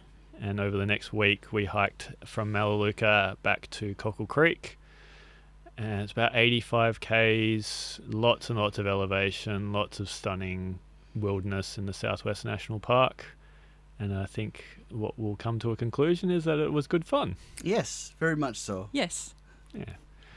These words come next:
Speaker 1: Um, so the impetus to do this was I'd kind of mentioned to you, Donovan, while we're having dinner one night that I was going to do it.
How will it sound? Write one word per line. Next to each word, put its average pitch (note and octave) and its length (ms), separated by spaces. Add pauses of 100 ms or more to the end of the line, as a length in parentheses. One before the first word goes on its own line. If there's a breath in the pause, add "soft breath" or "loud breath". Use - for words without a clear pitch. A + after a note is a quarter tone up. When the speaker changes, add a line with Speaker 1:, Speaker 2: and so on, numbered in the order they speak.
(300 loud breath)
Speaker 1:
Um, C3 140
so D#3 120
the F3 120
impetus G3+ 440
to C#3 180
do A#2+ 440
this A2+ 320
was A2 440
I'd A#2 320
kind C#3 260
of - 380 (280)
mentioned A#2+ 580
to A2+ 100
you, A2 240
Donovan, G#2+ 560
while G2+ 180
we're G2+ 80
having G2+ 320
dinner A#2 260
one G#2 300
night G2 380 (340)
that A2+ 160
I G#2 140
was G2+ 180
going G#2 300
to G#2+ 100
do A#2+ 280
it. G2+ 200